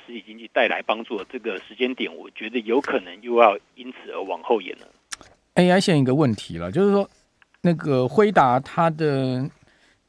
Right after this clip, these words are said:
Speaker 2: G-，G P U做不出来嘛，就是说，<laughs> 对不对？台积电没办法做那么多东西，满足辉达的需求。就像马斯克讲的，他们希望买更多的辉达晶片，但是问题是辉达没有办法供给那么多货，
Speaker 1: 产能不够。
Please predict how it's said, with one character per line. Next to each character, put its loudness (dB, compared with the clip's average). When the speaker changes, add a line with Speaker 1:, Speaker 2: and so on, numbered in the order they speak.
Speaker 2:
G-，G -2
P 2
U 4
做 4
不 -2
出 -2
来 2
嘛， -8
就 2
是 4
说， 2
<laughs> -8
对 6
不 0
对？ 4
台 4
积 0
电 4
没 4
办 6
法 4
做 0
那 2
么 2
多 0
东 0
西， -4
满 4
足 2
辉 2
达 6
的 -2
需 -2
求。 -4
就 2
像 4
马 4
斯 -4
克 4
讲 0
的， -4
他 2
们 4
希 0
望 2
买 2
更 2
多 4
的 4
辉 2
达 4
晶 -2
片， 0
但 4
是 0
问 0
题 -2
是 0
辉 0
达 2
没 0
有 -2
办 0
法 -4
供 -4
给 -8
那 -4
么 -4
多 -6
货， -8
Speaker 1:
产 -8
能 -8
不 -18
够。 -14